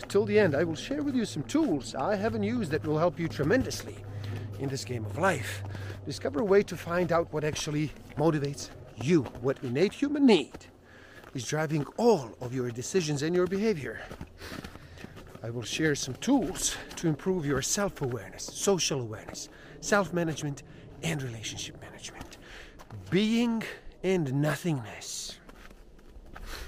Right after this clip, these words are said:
is not only about human freedom. It is a text that it is plainly obsessed with the question of freedom and its meaning, and it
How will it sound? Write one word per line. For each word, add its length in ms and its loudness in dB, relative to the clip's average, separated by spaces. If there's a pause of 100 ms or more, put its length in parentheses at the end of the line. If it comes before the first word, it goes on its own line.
(560)
is 140 -8
not 160 0
only 240 4
about 340 2 (220)
human 320 0
freedom. 560 -8 (1120)
It 80 -8
is 180 -6
a 220 -2
text 640 -4 (800)
that 140 -2
it 100 -4
is 140 -6
plainly 540 0
obsessed 840 -2 (580)
with 140 -8
the 60 -8
question 440 -2
of 80 -4
freedom 380 0
and 80 4
its 200 -6
meaning, 520 6
and 80 0
it 100 -2